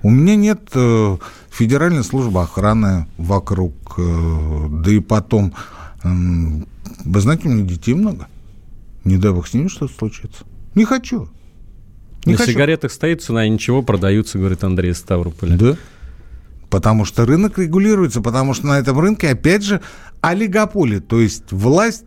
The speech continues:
Speaker 1: нескольких производителей. Монополия — это один. Кстати говоря, в монополии точно так же, а, нет ничего плохого, если мы разберем монополии на винтики, потому что есть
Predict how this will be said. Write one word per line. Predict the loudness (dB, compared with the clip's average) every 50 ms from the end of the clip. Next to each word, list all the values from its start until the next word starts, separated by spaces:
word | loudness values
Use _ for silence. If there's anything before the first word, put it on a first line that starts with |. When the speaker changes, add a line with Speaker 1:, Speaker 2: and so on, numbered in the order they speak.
| -10
Speaker 1:
нескольких | -4 -2 2 4 4 6 6 4 4 0 -2 -4 -6 -6 -6 -8 -12 -10 -6
производителей. | -4 -2 -2 -2 0 -2 -2 -2 -4 -6 -8 -8 -8 -10 -8 -8 -10 -14 -16 -20 -4 0
Монополия — | 2 2 4 2 2 2 2 2 2 2
это | 0 0 0
один. | -2 0 0 -2 -4 -4 -6 -12 -20 -20 -20 -20 -20 -20 -20 -20 -20 -20 -20 -20 -20 -20 -20 -20 -20 -20 -10 -8
Кстати | -4 0 0 0 0 0 0
говоря, | 0 2 2 2 2
в | 2 2
монополии | 2 2 2 2 2 2 2 2 2 0
точно | 0 0 0 0 0 0 -2 -2 -2
так | -2 -2 -2
же, | -2 -2 -2 -4 -4 -10 -20 -20 -20 -20 -20 -20 -20 -12 -4
а, | 0 2 4 4 4 4 4
нет | 4 4 2 2 0 0
ничего | -2 0 0 -2 -2
плохого, | 0 0 -2 0 0 0 2 2 2
если | 2 2 0 0 2 2
мы | 4 4 4 4 4 4 2
разберем | 2 2 2 2 2 2 2 4 4 4 4 2 0 -2 -4 -2
монополии | 0 2 4 4 4 2 2 0 0 0 2 4 4 4 2 0 -2 -4 -6
на | -2 0 2 2 4
винтики, | 4 4 2 0 0 -6 -12 -12 -14
потому | -14 -12 -8 -4 -2 -2 -2
что | -2 0 0
есть | 2 4 4 4 2 0 -2 -8 -16